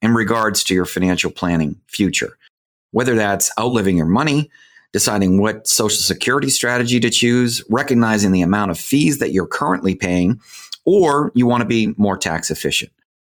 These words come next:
Our advisors at Northern Alliance Financial will collaborate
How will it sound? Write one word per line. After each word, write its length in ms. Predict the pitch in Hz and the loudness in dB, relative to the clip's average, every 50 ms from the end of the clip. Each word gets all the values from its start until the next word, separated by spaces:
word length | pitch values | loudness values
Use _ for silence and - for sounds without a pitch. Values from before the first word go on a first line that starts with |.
| _ _ _ _ - 120 | _ _ _ _ -6 -4
Our 140 | 131 160 190 | -2 0 0
advisors 540 | 143 117 120 113 110 107 104 104 101 95 | 0 0 -2 0 0 0 2 2 2 0
at 120 | 107 82 80 | 0 0 0
Northern 420 | 101 104 107 104 101 104 98 98 98 | 2 2 2 2 0 0 0 0 0
Alliance 460 | - 92 92 90 90 87 87 85 - - | -2 -2 0 0 0 0 0 -2 -2 -4
Financial 540 | - 87 87 85 82 82 - - 82 80 | -2 -2 0 0 0 0 0 -2 -2 -2
will 160 | - - 110 - | -2 -4 -4 -2
collaborate 680 | - - 139 135 139 147 131 107 98 85 78 71 - | -2 0 0 0 0 0 0 0 0 0 0 -2 -4